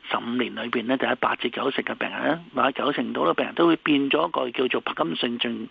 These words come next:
類嘅腦退化。但喺有呢個發夢期嘅時間咧，佢暫時仍然唔係好見到臨床裏邊咧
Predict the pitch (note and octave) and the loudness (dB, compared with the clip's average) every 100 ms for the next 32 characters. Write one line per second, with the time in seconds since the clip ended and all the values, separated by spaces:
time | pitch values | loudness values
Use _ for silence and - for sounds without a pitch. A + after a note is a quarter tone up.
0 | C3 C3 A2 G2+ G#2+ G#2+ - A2 A2 A#2+ | -2 2 2 0 -6 -6 -6 -6 -6 -6
1 | G#2+ A2 G2+ - - - - - G3 B3+ | -6 -6 -10 -12 -10 -10 -4 2 2 2
2 | - - C3 D#3+ A3+ A3+ E3+ C3+ B2+ B2 | -4 -4 2 4 4 2 2 -2 -2 -4
3 | B2+ A#2 B2+ A#2 C3 C#3 G#3 - - - | -6 -4 -6 -2 0 0 -2 -4 -12 -4
4 | - G3 C#3 C3+ B2+ B2+ C3+ C3 B2 B2+ | 0 0 0 0 2 4 4 4 4 2
5 | C3 D#3 G3+ D3 C#3 C3+ A#2 D3+ - D3 | 4 2 2 -2 -2 -2 2 2 2 0
6 | A#2+ A2+ A2+ - G#2 C3 C3 B2 C#3 D3+ | -4 -4 -4 -2 -2 -4 -4 -2 0 0